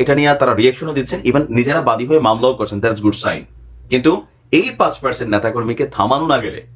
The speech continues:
বিএনপির সেই দুই হাজার ছয় প-, মানে পূর্ববর্তী যে সীমাটা ছিল, দুই হাজার এক থেকে ছয়, ওই সময় কিন্তু এগুলো ছিল, আমি নিজে তখন রাজনীতি করতাম। তো সেই দৃশ্যপটই আবার ফিরে আসতেছে। আর হিরো আলমের মতন ক্যারেক্টারদেরকে মারার মাধ্যমে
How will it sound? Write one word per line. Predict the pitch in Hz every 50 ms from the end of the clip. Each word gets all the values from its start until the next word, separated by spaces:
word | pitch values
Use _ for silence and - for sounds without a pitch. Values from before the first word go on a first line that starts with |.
| - - - - - - - - -
বিএনপির | 87 139 151 156 156 180 170 165 - -
সেই | 190 247 240
দুই | 185 139 139 143
হাজার | 151 147 156 151 - - -
ছয় | - 117 127 135 135 135 -
প-, | 131 123 117 123 123
মানে | 117 113
পূর্ববর্তী | 113 135 127 127 127 123 117 110 120 110
যে | 117 120
সীমাটা | - 117 113 107 - 117 117 -
ছিল, | 127 127 113 - - - - - - -
দুই | 95 113
হাজার | 117 123 120
এক | 117 113 - -
থেকে | 127 - 127 - -
ছয়, | - - - - - - - - - -
ওই | - 120
সময় | 117 185 190 196
কিন্তু | 196 185 - 135
এগুলো | 120 120 120 110 -
ছিল, | - 107 95 90
আমি | 98 107
নিজে | 107 110 110 120
তখন | 117 - 117 - 127 110
রাজনীতি | 104 104 104 110 107 104
করতাম। | 92 87 - - - - - - - _ _ - _ _ _ -
তো | 117 123 123 117 - - - - - - -
সেই | - - 160 - 214
দৃশ্যপটই | 160 165 160 156 - 196 185 202 190 - 208
আবার | - - - 139 156 180 -
ফিরে | - 156 170 190 175 -
আসতেছে। | - - 92 - - - - - _ _ - - -
আর | 101 107
হিরো | 107 120 131 156
আলমের | 175 190 190 190 185
মতন | 185 185 170
ক্যারেক্টারদেরকে | 156 - 127 131 131 - 151 147 147 147 143 - 156
মারার | 123 113 110 113 120 123
মাধ্যমে | 123 123 156 151